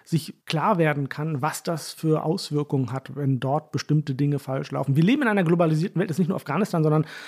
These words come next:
alles hängt mit allem zusammen. Wenn irgendwo in irgendein Land, äh, in Fluten versinkt, wie es in Bangladesch der Fall ist, oder wenn, äh, irgendwo die Wälder brennen, dann hat das, äh, irgendwann auch Auswirkungen auf uns. Und wenn's die Flüchtlinge sind, die kommen,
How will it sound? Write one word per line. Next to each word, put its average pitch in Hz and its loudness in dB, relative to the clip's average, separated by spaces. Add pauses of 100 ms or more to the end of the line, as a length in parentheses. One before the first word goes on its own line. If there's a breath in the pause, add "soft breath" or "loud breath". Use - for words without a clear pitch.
(120)
alles 220 0
hängt 220 -2
mit 196 0
allem 196 2
zusammen. 170 2
Wenn 139 0
irgendwo 180 4
in 156 6 (260 loud breath)
irgendein 175 4
Land, 170 0
äh, 160 2
in 165 4
Fluten 196 4
versinkt, 170 2
wie 165 2
es 143 0
in 147 4
Bangladesch 180 0
der - -4
Fall 190 -2
ist, 190 -4
oder 165 -2
wenn, 156 2
äh, 160 -2
irgendwo 165 0
die 156 2
Wälder 180 0
brennen, 180 0 (340 loud breath)
dann 160 4
hat 185 -2
das, 202 0
äh, 139 -8
irgendwann 175 2
auch - -4
Auswirkungen 165 0
auf 139 -2
uns. 139 2
Und 151 2
wenn's 202 2
die 196 4
Flüchtlinge 139 2
sind, 123 -8
die - -12
kommen, 143 -8